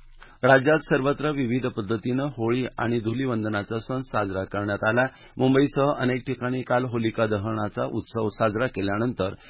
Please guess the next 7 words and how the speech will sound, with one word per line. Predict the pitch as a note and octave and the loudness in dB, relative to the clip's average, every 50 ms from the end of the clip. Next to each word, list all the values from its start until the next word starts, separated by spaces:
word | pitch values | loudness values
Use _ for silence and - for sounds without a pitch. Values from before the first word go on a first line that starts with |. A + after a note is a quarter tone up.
| - - - | -18 -6 2
आज | - A#2 A#2+ A#2+ A#2+ G#2 A#2 A2+ G#2+ | 4 6 6 6 6 4 0 -4 -2
धुलीवंदनाच्या | A2 A#2+ C3 C#3+ C#3 C#3+ B2+ A2 G#2+ G#2+ G#2 G2+ - A2 G#2+ | 0 0 2 2 2 4 2 2 2 2 0 0 -2 -4 -4
सणाचा | - - G#2 G#2 G2+ F#2+ - G#2+ | -2 -2 -2 -2 -2 0 0 0
उत्साह | G#2 G2 - - A#2 A2+ G2+ G#2 A#2+ | 0 0 -2 -2 -2 -2 0 0 -4
सर्वत्र | A#2+ - - G#2 F2+ F#2+ G2+ F#2+ - - G2 G2 | -6 -4 -2 -2 0 0 -2 -2 -2 -2 -4 -2
दिसून | F#2+ G2 G2 - - G#2+ F#2+ | 0 -2 -4 -2 0 0 0
आला. | F#2 G2+ G#2+ G#2+ | 2 2 0 0